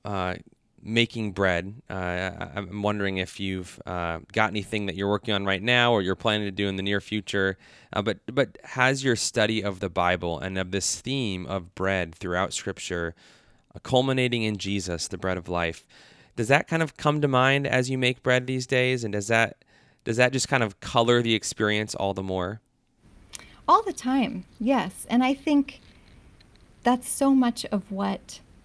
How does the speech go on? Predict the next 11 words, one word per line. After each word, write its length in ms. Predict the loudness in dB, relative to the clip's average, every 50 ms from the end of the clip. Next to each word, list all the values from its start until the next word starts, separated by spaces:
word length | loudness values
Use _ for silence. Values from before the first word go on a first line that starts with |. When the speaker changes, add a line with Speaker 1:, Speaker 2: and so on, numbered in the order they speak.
| -20 -20 -20 -20 -20 -20 -8 -4
Speaker 2:
becoming 600 | -4 -4 -4 -6 -4 0 2 2 4 2 2 0
like 220 | -2 -4 -4 -6 -8
a 40 |
child 500 | -10 -8 -8 -6 -4 -4 -4 -4 -6 -6 -6
does 340 | -4 -4 -4 -4 -8 -10 -10
for 220 | -10 -8 -8 -6
us, 380 | -6 -6 -8 -8 -10 -16 -20 -20 -20 -20 -20 -20 -20 -20 -20 -6 0
is 240 | 0 2 2 2 2
we 80 | 0 0
become 300 | 0 -2 0 2 2 4
awake 540 | 4 2 0 -2 -4 -4 -6 -8 -14 -20